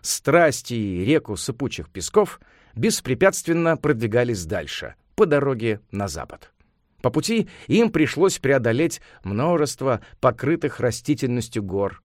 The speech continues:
где протекали голубые реки, взор их не в силах был охватить широких просторов, полей и цветов. Однако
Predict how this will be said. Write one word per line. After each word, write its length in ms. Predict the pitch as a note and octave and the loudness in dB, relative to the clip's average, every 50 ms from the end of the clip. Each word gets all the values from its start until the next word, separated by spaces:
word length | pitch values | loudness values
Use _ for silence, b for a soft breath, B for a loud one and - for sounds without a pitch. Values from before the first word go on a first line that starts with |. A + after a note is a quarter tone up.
| _ _ | _ _
где 240 | - A2+ A2 A#2+ B2+ | -8 -6 0 0 0
протекали 680 | A#2+ A2+ A2+ - B2 A#2 - C3+ C3+ C3 B2+ A#2 A2 B B B B | 0 0 -4 -4 -4 0 2 2 2 4 2 0 0 B B B B
голубые 540 | - - C3 C3 B2+ A2 A#2 A#2 G#2 F#2+ F#2 | -4 -2 0 2 2 2 2 2 2 2 2
реки, 440 | G#2 B2+ D#3 D#3 - D3 C#3 C#3 b b b b b b b b | 2 2 2 0 0 -4 -10 -10 b b b b b b b b
взор 400 | G#2+ A2+ A2+ G#2+ D#3+ G3 F3+ D#3+ | -4 -4 0 2 4 4 4 2
их 180 | D#3 - - B B B | 0 -2 -4 B B B
не 140 | E3+ G3+ G#3 | 0 0 2
в 80 | - - | 2 0
силах 400 | - - G#3 F#3 E3+ D#3 B2 A#2 | 0 2 4 4 4 4 0 2
был 240 | A#2 D3+ D#3 C3+ - - | 2 2 2 2 2 -2
охватить 480 | C3 - - C3+ B2 - D#3 D3 - | -2 0 0 -2 0 0 -2 -4 -4
широких 480 | - - A#2+ A#2+ C3 B2 C3 B2 - - | -4 -4 -2 -2 -2 -4 -4 -8 -6 -2
просторов, 680 | B2 B2 A2+ - - - C3+ C#3 B2+ A#2 G#2+ F2 - b b b - | -2 -2 -2 -2 -4 -2 -2 0 0 0 -2 -4 -6 b b b -2
полей 380 | A#2+ G#2+ G2 G2+ A#2 B2+ A#2+ | -2 -2 0 0 -2 -2 -2
и 40 | G2+ | -4
цветов. 560 | - - G#2 F#2 - A2 B2 A#2+ - - - _ _ _ _ _ _ B B B | -6 -6 -8 -8 -4 -4 -4 -4 -4 -8 -20 _ _ _ _ _ _ B B B
Однако 560 | B A2+ A#2 E3 G#3+ G#3+ G#3+ G#3+ G#3+ G#3+ - | B 0 2 2 2 4 4 2 2 2 -2